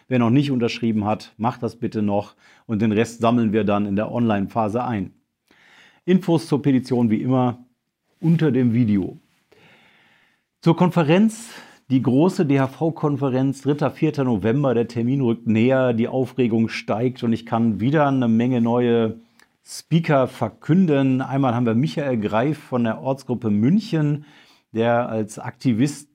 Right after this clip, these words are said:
uns, äh, einiges erzählen wird aus Sicht eines Cannabis-Aktivisten.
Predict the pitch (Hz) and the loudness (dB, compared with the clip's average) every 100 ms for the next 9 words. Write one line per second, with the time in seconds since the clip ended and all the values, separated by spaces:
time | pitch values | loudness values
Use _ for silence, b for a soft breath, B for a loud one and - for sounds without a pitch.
0 | _ _ B B B _ - 139 131 - | _ _ B B B _ -6 -6 -6 -16
1 | 135 120 120 120 113 - _ _ _ _ | -8 -4 -2 -2 -4 -10 _ _ _ _
2 | _ _ 131 123 120 120 120 - 139 165 | _ _ 0 0 0 -4 -10 -2 2 4
3 | 139 113 120 123 117 110 - 127 160 - | 2 2 2 0 -2 -8 -2 0 0 -6
4 | 139 - 123 120 - - _ _ _ _ | -14 -6 -4 -4 -8 -18 _ _ _ _
5 | - 143 143 127 143 - - 104 127 143 | -2 2 2 0 -4 -8 -4 0 0 -2
6 | - 135 123 120 | -4 0 0 -2